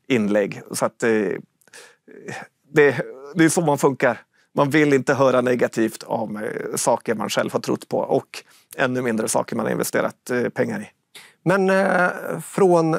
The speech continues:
Speaker 2: blankare där till blankare i en annan aktie. En, det, det här är väl kanske, om jag fick preste-, precisera, vilken har varit årets mest händelserika aktie i media tjugohundratjugotvå, då skulle jag nog ändå säga S B B.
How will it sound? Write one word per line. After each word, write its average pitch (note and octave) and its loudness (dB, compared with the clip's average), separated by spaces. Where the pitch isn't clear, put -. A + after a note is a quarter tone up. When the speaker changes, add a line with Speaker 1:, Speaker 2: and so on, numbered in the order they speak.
Speaker 2:
blankare D3+ 2
där C#3+ 4
till C#3+ 0
blankare C3+ 2
i C3 0
en D3+ 2
annan D#3 4
aktie. - -2
En, C#3+ 0
det, C#3+ 2
det B2+ -4
här C#3 4
är C#3+ 4
väl A#2 2
kanske, G#2+ 2
om - -6
jag - -2
fick C3+ -2
preste-, E3 4
precisera, F3 6
vilken D#3 4
har C3+ 4
varit C3 4
årets C3 2
mest B2 -2
händelserika C#3 2
aktie - -4
i A#2+ 0
media G#2+ 2
tjugohundratjugotvå, C3+ 0
då C#3 0
skulle F3 4
jag D3+ 4
nog C3 4
ändå A2+ 0
säga A2+ 2
S - -2
B G2 -8
B. F#2+ -2